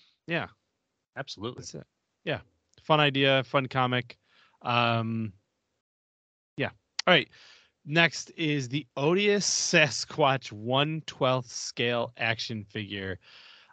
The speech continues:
Speaker 1: I don't think this is gonna make its goal. It's asking for a hundred and thirty grand. We're at sixty. It's a Sasquatch, literally. Uh, one twelfth <laughs> Sasquatch.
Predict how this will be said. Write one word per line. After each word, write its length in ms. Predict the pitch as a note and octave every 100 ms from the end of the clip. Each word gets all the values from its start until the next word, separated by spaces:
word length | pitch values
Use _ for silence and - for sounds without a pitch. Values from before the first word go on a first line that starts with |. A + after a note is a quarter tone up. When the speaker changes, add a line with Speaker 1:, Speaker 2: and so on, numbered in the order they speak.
| _ -
Speaker 1:
I 180 | G#3
don't 220 | C4+ A3+ F3
think 200 | F#3 D#3
this 160 | D3
is 100 | D3
gonna 180 | C3 C#3
make 240 | C3 B2+
its 140 | B2+ -
goal. 560 | B2+ A#2+ A#2+ A#2+ A#2+ -
It's 160 | C3+
asking 320 | D#3+ D#3+ -
for 220 | D3+ C#3+ C3
a 40 |
hundred 260 | B2 B2 A#2+
and 100 | A#2
thirty 240 | A#2 A2+
grand. 500 | G#2 A2 G#2+ G#2+ G#2
We're 140 | G#2+
at 180 | C#3 C#3
sixty. 880 | - - B2 A#2 - A#2 A2+ A2+ -
It's 200 | - C#3+
a 40 | D3+
Sasquatch, 960 | - C3 A#2 - A2+ G2+ G2 - - -
literally. 680 | A#2 B2+ A#2+ A2 G2+ G2 F#2+ - _ _ _
Uh, 540 | A2 G#2+ G2+ G2+ G2 G2
one 260 | G2+ A#2+ A#2
twelfth 400 | - E3+ C3 -
<laughs> 60 | -
Sasquatch. 840 | - C3+ C#3+ C3+ - C#3 C3